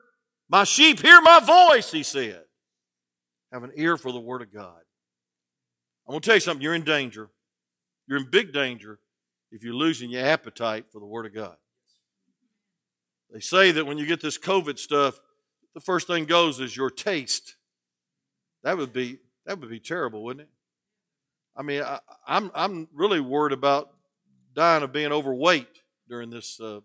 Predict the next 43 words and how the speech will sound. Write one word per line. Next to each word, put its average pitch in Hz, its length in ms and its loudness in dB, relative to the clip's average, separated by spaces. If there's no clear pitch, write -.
pandemic, 123 520 -14
'cause 131 120 -14
all 160 180 0
I've 151 180 0
done 151 180 -4
is 120 160 -12
eat. 131 240 -8
Uh, 120 220 -10
when 135 160 -6
I 175 140 4
finish 170 440 -6
lunch, 139 440 -6
I 131 140 0
ask, 147 280 -4
"What's 147 220 -6
for 123 100 -16
supper?" 151 380 -12
Amen? 143 300 -10
And 123 120 -6
I, 175 120 4
I, 156 320 -2
and 147 120 -8
if, 139 220 -10
if 143 360 -8
I 180 160 4
have 214 220 2
to, 151 120 -2
I'm 160 60 0
gonna 180 120 -10
find 160 260 -4
a - 20 -12
vanilla 135 420 -4
wafer 143 460 -6
or 110 80 -12
something. 147 420 -10
I'm 151 160 -4
gonna 139 180 -8
eat 151 180 -8
something 165 340 -10
sweet 147 440 -8
after 120 280 -8
every 123 160 -10
meal. 113 240 -18